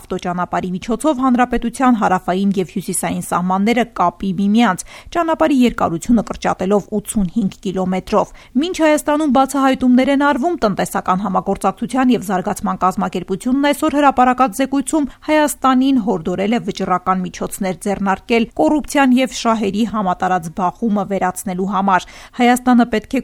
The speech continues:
կոշտ միջոցներ ձեռնարկի դատական և դատախազական համակարգում անկախություն ապահովելու համար և ջանքեր գործադրի բացահայտելու, հետաքննելու և պատժելու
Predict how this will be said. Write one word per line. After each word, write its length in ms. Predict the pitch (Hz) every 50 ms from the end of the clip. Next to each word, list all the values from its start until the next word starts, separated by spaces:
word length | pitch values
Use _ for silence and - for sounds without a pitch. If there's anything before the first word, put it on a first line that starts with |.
| - -
կոշտ 280 | 208 208 - - - 226 202
միջոցներ 540 | 196 - 262 226 214 - - 269 262 175 -
ձեռնարկի 480 | 196 185 180 190 185 180 - - 214 208 156
դատական 500 | - 202 - - 185 175 - 190 196 185
և 140 | 190 196 156 -
դատախազական 640 | 175 175 180 - - 190 170 190 180 - 190 185 180 190
համակարգում 560 | 190 202 208 202 208 220 220 - - 302 302 277
անկախություն 560 | 269 254 262 262 254 - 262 - - 277 262 254
ապահովելու 580 | 233 220 214 220 233 226 185 220 220 220 240 254
համար 340 | 240 233 226 233 262 269 233 196
և 100 | 208 - - -
ջանքեր 320 | 190 175 180 - - 185 - -
գործադրի 480 | 208 202 202 - 233 220 202 202 - 302 226 277
բացահայտելու, 680 | 240 233 - 202 175 180 185 - - 190 185 233 277 269 - - - - - -
հետաքննելու 800 | 320 320 - - 208 - - - 170 - 175 180 180 190 214 233 190 214
և 100 | 202 208 - _
պատժելու 560 | 196 185 180 - - - 190 185 185 202 220